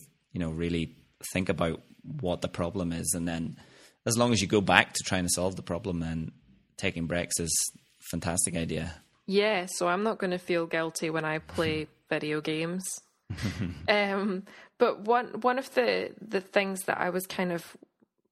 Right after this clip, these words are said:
Speaker 2: reading about when I was looking, when I was reading other people's definitions of creative block and whatnot,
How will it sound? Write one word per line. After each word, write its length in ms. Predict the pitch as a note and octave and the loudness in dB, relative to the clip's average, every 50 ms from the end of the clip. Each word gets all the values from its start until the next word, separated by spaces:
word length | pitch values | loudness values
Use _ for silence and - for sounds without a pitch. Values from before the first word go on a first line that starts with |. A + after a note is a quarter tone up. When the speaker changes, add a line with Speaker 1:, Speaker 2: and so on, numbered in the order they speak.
| _ - | _ -16
Speaker 2:
reading 500 | F3+ - F3 F#3 G3+ G3 F#3 G3 F#3 F3+ | -12 -4 0 2 2 2 2 0 0 0
about 380 | E3 D#3+ E3 D#3 D#3 D3+ - - | 2 2 2 2 2 2 0 0
when 140 | E3+ D#3+ | -2 0
I 100 | D#3 D#3+ | 0 -2
was 240 | D#3 D#3 D#3+ D#3 - | -2 -2 -4 -4 -2
looking, 680 | E3 E3+ E3+ E3 - - E3+ E3 D#3+ D#3 D#3 D#3 F#3 - _ _ | 0 -2 -2 -2 -2 -4 -4 -2 -2 -2 -4 -6 -8 -10 _ _
when 120 | - F3+ E3+ | 0 0 2
I 80 | E3 | 2
was 140 | D#3+ E3+ E3 | 2 0 2
reading 280 | E3+ F#3 F3 - E3 E3 | 2 0 2 0 0 -2
other 160 | E3+ E3 F3 | 0 -2 -2
people's 440 | E3 - - E3+ - D#3 D#3 D#3 - - | -4 -2 -4 -2 -2 -2 -2 -2 -2 0
definitions 800 | - D#3 D#3 - - E3 D#3+ D#3+ D#3 - - D#3 D3+ D3+ D3 - | 0 0 0 0 -2 -2 -2 -2 -2 -2 -4 -4 -4 -4 -4 -6
of 160 | C#3+ - - | -6 -8 -8
creative 480 | - - D#3 C#3 D3+ D3+ - E3+ - - | -6 -4 -2 -2 -4 -4 -6 -10 -10 -4
block 300 | - D3+ D3+ D3+ - - | 0 0 0 0 -2 -4
and 100 | E3 D#3 | -4 -2
whatnot, 500 | D3+ D3+ - - - - B2 A2+ - - | -2 -2 -2 -2 0 0 0 0 -2 -4